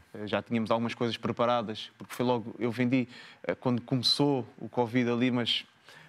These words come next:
eh, antes já tínhamos, já tínhamos isto preparado. Aliás, nós tínhamos, eh, já uma expansão, uma loja muito maior também em Sheffield.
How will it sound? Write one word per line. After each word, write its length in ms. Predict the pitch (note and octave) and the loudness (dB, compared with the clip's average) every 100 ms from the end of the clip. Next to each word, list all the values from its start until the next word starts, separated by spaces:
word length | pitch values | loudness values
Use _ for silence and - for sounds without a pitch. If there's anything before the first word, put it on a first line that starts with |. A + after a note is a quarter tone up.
| - - | -4 0
eh, 360 | A2+ - - - | 0 -2 -2 0
antes 220 | C#3 C3 | 0 0
já 80 | A#2 | 0
tínhamos, 340 | C3 B2+ A2 | 0 0 0
já 160 | A2 A2+ | -4 -2
tínhamos 260 | B2+ A#2+ | -2 -2
isto 140 | A#2 - | -2 -4
preparado. 420 | B2+ B2 B2+ C#3 | -4 0 0 2
Aliás, 260 | C#3 C3+ A#2 | 2 2 0
nós 160 | B2+ | -2
tínhamos, 520 | - C#3+ C3+ A#2 - - | 0 0 0 -2 -4 -4
eh, 600 | - A2+ G2 F2 E2+ F2+ | -4 -2 -4 -8 -10 -10
já 400 | G#2 A2 B2+ A2+ - _ _ _ - | -4 0 0 0 -8 _ _ _ -4
uma 120 | A#2+ | -2
expansão, 600 | - B2 A2+ B2 A#2+ C3+ - | 0 -2 0 0 -2 -4 -10
uma 160 | G#2+ | -6
loja 260 | G#2+ A2 A2 | -2 -2 -2
muito 260 | A2+ G#2+ | -2 -2
maior 280 | A2+ A2 A2 | -2 -2 -2
também 260 | - G#2+ G#2+ | -4 -6 -4
em 40 | |
Sheffield. 420 | - A#2 A2+ - | -2 -2 -4 -8